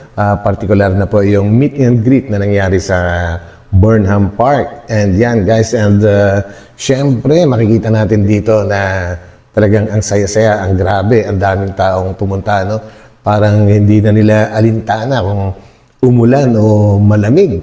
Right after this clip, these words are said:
Basta gusto lang nila makita ang kanilang mga iniidolo na kalingap. And, uh, para mabati na rin ng happy birthday si Kuya Val. So yan, guys,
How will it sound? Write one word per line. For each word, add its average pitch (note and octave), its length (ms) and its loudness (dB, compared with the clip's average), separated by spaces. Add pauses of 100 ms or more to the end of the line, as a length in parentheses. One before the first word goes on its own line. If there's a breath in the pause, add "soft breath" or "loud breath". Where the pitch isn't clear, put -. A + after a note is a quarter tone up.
Basta - 460 -2
gusto G#2 240 0
lang G#2 240 0
nila G2 160 2
makita F#2+ 400 -2
ang F#2 80 -4
kanilang F#2+ 320 0
mga F#2+ 240 -6 (640 loud breath)
iniidolo C3+ 720 2
na G#2 160 0
kalingap. G#2 560 -2
And, G#2 400 -2
uh, G2 340 0
para D#3+ 320 -2
mabati A2 540 0
na G2+ 100 0
rin F#2+ 220 0
ng F#2+ 160 -2 (500 loud breath)
happy C3 240 0
birthday A#2 720 0 (320 loud breath)
si - 180 -2
Kuya G2 300 2
Val. F2 640 -2
So - 160 -2
yan, G#2+ 240 2
guys, A#2 240 0